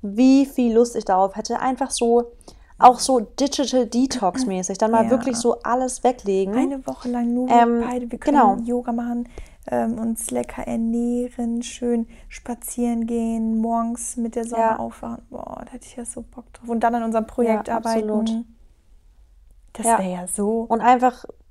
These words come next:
Speaker 1: komplett den, also ich mein, Druck haben ist nie gut, aber so einfach mal gar nichts, also kein Zeitdruck, nicht von A nach B, man muss
Speaker 2: Ja.
Speaker 1: nirgendwo sein, weißt du, so einfach, ja,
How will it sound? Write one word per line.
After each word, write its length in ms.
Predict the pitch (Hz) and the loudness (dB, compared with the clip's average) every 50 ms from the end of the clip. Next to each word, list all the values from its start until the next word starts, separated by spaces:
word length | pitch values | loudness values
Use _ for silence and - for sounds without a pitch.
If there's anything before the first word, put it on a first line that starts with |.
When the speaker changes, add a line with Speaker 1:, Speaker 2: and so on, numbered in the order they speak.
| - | -8
Speaker 1:
komplett 420 | - - 254 233 233 240 247 247 247 | 0 0 0 2 4 4 4 6 6
den, 160 | 254 233 214 - _ _ _ _ - - - | 2 0 -2 -4 _ _ _ _ -20 -8 -2
also 280 | - 226 214 240 226 - - | 0 2 4 4 4 2 0
ich 120 | - 214 - | -8 -2 0
mein, 200 | 226 226 220 - - - - - _ - | 0 0 0 -2 -8 -18 -20 -20 _ -10
Druck 300 | - - 254 269 262 - | -2 2 2 2 2 4
haben 200 | 247 226 220 214 | 4 4 4 4
ist 140 | 180 190 - | 2 -4 -2
nie 140 | 226 240 247 | 0 2 2
gut, 140 | 240 247 233 | 2 2 2
aber 140 | 208 220 214 | 2 2 2
so 240 | 196 214 226 214 - - - - - | 2 2 0 -2 -2 -8 -14 -6 -2
einfach 240 | - - 240 254 233 | -2 0 0 0 2
mal 200 | 240 240 226 220 | 2 0 0 2
gar 380 | 220 233 233 240 240 240 240 | 6 8 8 10 10 10 8
nichts, 320 | 226 214 226 220 - - - | 8 6 0 -2 -2 -2 0
also 160 | 226 208 220 | 0 0 0
kein 300 | - - 247 254 254 254 | 0 2 2 2 2 2
Zeitdruck, 500 | - - 220 208 202 - - 202 - - - - - - - - | 0 2 2 2 2 0 -4 -6 -8 -8 -14 -20 -20 -14 -4 0
nicht 180 | 240 269 262 | 0 0 0
von 160 | - 277 254 - | 2 0 0 2
A 160 | - - 208 | 4 2 4
nach 160 | 208 226 214 | 2 0 -2
B, 320 | - - 208 196 190 185 190 - - - - | -2 0 0 0 0 0 -4 -8 -18 -8 -2
man 140 | 214 220 233 | 0 2 2
muss 140 | 254 262 262 | 2 2 2
Speaker 2:
Ja. 60 | 247 | 4
Speaker 1:
nirgendwo 340 | 247 247 247 240 233 226 233 | 4 4 4 4 2 2 2
sein, 240 | 202 208 202 185 - | 4 4 2 2 2
weißt 140 | 233 262 254 | 2 0 0
du, 20 | 247 | 0
so 80 | - - | -2 0
einfach, 520 | - 294 294 302 302 294 285 277 - - - - - - - - - - - - - - - - | 2 0 0 2 0 0 0 -2 -4 -8 -20 -20 -20 -20 -20 -20 -20 -20 -20 -20 -20 -20 -20 -14
ja, 260 | - 208 202 196 190 | -8 -6 -4 -2 -4